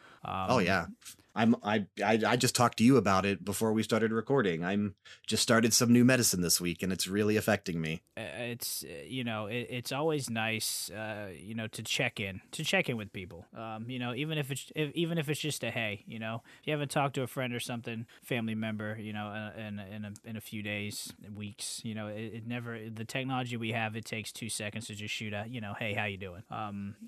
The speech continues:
Speaker 1: and, and, you know, doing this podcast and, you know, you bringing me into the Level Down Games,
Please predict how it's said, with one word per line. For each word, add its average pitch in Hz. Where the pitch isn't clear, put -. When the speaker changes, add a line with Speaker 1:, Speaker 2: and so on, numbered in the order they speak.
Speaker 1:
and, 123
and, 113
you 131
know, 117
doing 131
this 123
podcast 110
and, 107
you 107
know, 104
you 117
bringing 110
me 110
into 110
the 104
Level 101
Down 104
Games, 104